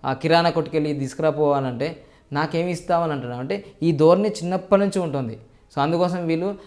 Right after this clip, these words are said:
లాభం లేని పని అస్సలే చేయరు వీళ్ళు. So అందుకోసమే తక్కువగా వీళ్ళకి లవ్ మ్యారేజ్లు జరుగుతాయి. వీళ్ళు ఎక్కువగా అరేంజ్ మ్యారేజ్లు చేసుకోవడానికి రెడీగా ఉంటారు. ఎందుకంటే అరేంజ్ మ్యారేజ్ చేసుకుంటే వీళ్ళకు లక్షనో, రెండు లక్షలో, ఆ, యాభై లక్షలో, కోటి రూపాయలు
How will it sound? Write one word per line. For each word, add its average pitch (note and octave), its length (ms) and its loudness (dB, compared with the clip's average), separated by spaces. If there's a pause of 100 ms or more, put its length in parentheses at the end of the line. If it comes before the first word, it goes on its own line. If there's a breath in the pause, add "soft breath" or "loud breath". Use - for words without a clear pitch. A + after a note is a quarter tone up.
(140 loud breath)
లాభం D#3 540 4
లేని E3+ 200 0
పని D#3 240 -4
అస్సలే E3 400 0
చేయరు C#3+ 280 2
వీళ్ళు. A#2+ 200 -4 (460 soft breath)
So C3+ 60 -6
అందుకోసమే E3 540 -2 (300 loud breath)
తక్కువగా G3 500 2
వీళ్ళకి E3+ 320 -2
లవ్ C#3+ 220 0
మ్యారేజ్లు C#3+ 340 0
జరుగుతాయి. B2+ 500 -4 (280 loud breath)
వీళ్ళు C#3+ 180 2
ఎక్కువగా F3 440 0
అరేంజ్ D#3+ 440 2
మ్యారేజ్లు E3 380 0
చేసుకోవడానికి D3 560 -2
రెడీగా C3+ 300 2
ఉంటారు. B2+ 340 -4 (260 loud breath)
ఎందుకంటే E3+ 240 -2
అరేంజ్ E3 380 0
మ్యారేజ్ E3 300 -2
చేసుకుంటే D#3 600 -4 (200 loud breath)
వీళ్ళకు D3 440 0 (100)
లక్షనో, C#3+ 480 -2
రెండు D3 180 0
లక్షలో, C3+ 460 -4 (300 loud breath)
ఆ, E3+ 100 -2
యాభై C#3+ 300 4
లక్షలో, C#3+ 380 -2
కోటి D3 320 4
రూపాయలు C#3 420 -2